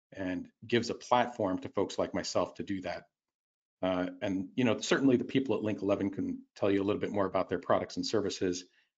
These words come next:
and I would encourage you to reach out to them. Uh, but I do wanna mention a couple areas where I think they are being truly innovative in their approach. Uh, the first is in their extensive use of automation.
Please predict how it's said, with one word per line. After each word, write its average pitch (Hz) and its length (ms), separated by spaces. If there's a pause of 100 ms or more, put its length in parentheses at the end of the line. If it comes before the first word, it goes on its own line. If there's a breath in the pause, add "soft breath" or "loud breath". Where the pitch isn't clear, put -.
(120)
and 95 380
I 98 100
would 110 240
encourage 117 460
you 95 60
to 92 60
reach 90 240
out 92 180
to - 80
them. 90 300 (460)
Uh, 101 140
but 95 180
I 101 60
do 143 160
wanna 120 200
mention 104 280
a - 40
couple 110 380
areas 98 400
where 90 120
I 90 80
think 90 320
they 95 260
are 92 160
being 92 380 (440 soft breath)
truly 131 440
innovative 90 600 (220)
in 95 100
their 92 120
approach. - 480 (680)
Uh, 87 140
the - 80
first 151 340
is 107 140
in 110 80
their 101 140
extensive 101 520
use 104 220
of 104 60
automation. 95 600